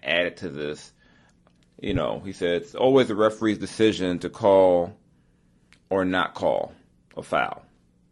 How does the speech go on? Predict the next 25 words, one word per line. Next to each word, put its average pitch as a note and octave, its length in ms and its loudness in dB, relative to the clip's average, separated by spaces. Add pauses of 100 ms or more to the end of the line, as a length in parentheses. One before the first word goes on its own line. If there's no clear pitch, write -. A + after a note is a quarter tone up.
(920)
Sometimes A#2+ 560 -2
you G2+ 60 -6
get F#2 200 -2
calls, F2+ 400 0
sometimes F#2+ 480 -6
not. A2+ 420 -6
Home G#2+ 180 -8
court A#2 200 -2
advantage, D3 360 0
maybe? G3+ 460 -2 (520)
Sometimes E3+ 380 0
it C3+ 80 -2
goes D#3+ 200 6
like A#2+ 180 2
that, F#2+ 180 4
you G2+ 120 -2
know, A#2 360 -2 (280)
but A2+ 120 0
it's G#2 160 -4
over. F#2+ 420 2 (800)
We, G#2+ 240 -6
we A2+ 180 -6
lost A2 360 2
this A2 100 -6
game, G2 640 -4